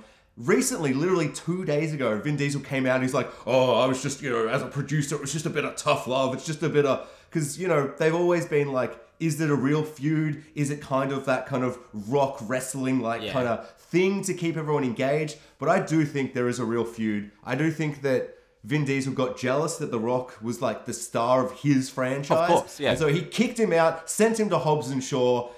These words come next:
Speaker 1: and F nine suffers for it. But
Speaker 2: But
Speaker 1: now we get to revel in,
Speaker 2: Yes.
Speaker 1: oh, sorry.
Speaker 2: Now we get to revel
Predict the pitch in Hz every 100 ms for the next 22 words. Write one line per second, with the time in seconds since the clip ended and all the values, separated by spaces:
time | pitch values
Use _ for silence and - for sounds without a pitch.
0 | - - 131 131 131 131 - 131 143 131
1 | 135 143 - 120 131 160 - 123 104 95
2 | - - _ 151 170 175 220 233 208 165
3 | 185 185 196 185 175 165 117 156 175 151
4 | 143 143 135 127 120 107 113 98 104 123
5 | 147 170 180 165 156 - 165 143 127 143
6 | 147 151 147